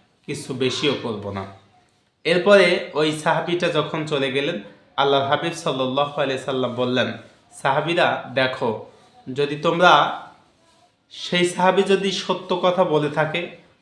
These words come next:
বা এরকম কাজ যদি করে থাকে,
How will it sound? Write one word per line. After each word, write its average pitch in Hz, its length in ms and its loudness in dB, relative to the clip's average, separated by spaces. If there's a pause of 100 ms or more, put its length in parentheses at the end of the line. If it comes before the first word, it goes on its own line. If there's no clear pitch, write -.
(120)
বা 135 520 2
এরকম 196 480 2
কাজ 151 300 4
যদি 143 180 -2
করে 135 260 -2
থাকে, 156 320 -4